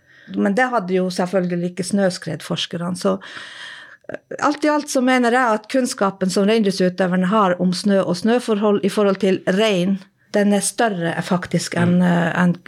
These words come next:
Speaker 1: enn de, de, de som, eh, driver med snøfysikk og
Speaker 2: Ja,
Speaker 1: snøskred.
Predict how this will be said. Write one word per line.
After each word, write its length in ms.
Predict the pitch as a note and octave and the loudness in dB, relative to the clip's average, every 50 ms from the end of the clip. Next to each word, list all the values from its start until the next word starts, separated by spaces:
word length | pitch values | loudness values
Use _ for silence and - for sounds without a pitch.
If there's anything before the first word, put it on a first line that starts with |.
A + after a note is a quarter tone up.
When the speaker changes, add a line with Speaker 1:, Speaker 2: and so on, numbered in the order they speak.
| - - F#3 | -8 -4 0
Speaker 1:
enn 320 | F3 F3 F3 F3 F3 E3+ | 2 2 4 4 2 2
de, 140 | E3 F#3 F3+ F3 | 2 0 0 0
de, 160 | F3 F3 F#3 F3 F3 - - | 0 0 0 -2 -2 -4 -4
de 140 | - - F#3+ | -2 -2 0
som, 240 | F3+ - F#3+ F3+ F3+ F3+ F3 | 0 2 2 2 4 4 4
eh, 140 | F3 F3 F3 F3 - - - - | 4 2 0 -2 -8 -18 -8 -4
driver 260 | - F#3 G3+ F#3+ F3+ | 0 0 2 2 2
med 160 | F#3 F3+ F3+ | 2 2 2
snøfysikk 680 | F3+ - G3 F#3+ F#3 F3+ - F3 - - F3+ F3 - - F3 | 0 0 0 0 2 0 0 -2 -2 -4 -4 -6 -4 -2 0
og 60 | E3 | 2
Speaker 2:
Ja, 60 | - G3+ | 4 4
Speaker 1:
snøskred. 460 | F#3 F3+ F3+ - - F#3 F#3 F3+ - | 4 2 0 -2 -4 -4 -4 -4 -6